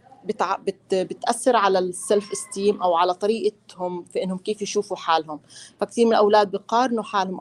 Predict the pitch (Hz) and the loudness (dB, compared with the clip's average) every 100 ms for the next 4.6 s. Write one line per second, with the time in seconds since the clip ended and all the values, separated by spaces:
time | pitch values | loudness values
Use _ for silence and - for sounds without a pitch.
0 | - 165 - 196 208 202 202 202 156 - | -12 -6 -2 0 2 0 0 -2 -4 -10
1 | - 202 196 202 214 190 180 180 - 170 | -4 -2 -2 -4 -8 -8 -12 -16 -14 -12
2 | 175 170 170 165 175 196 180 214 190 175 | -10 -10 -10 -10 -10 -8 0 2 2 -2
3 | - 190 175 170 185 170 175 175 175 175 | 0 2 4 2 -2 -6 -6 -2 -4 -2
4 | 175 160 165 160 160 | -2 -2 -4 -6 -12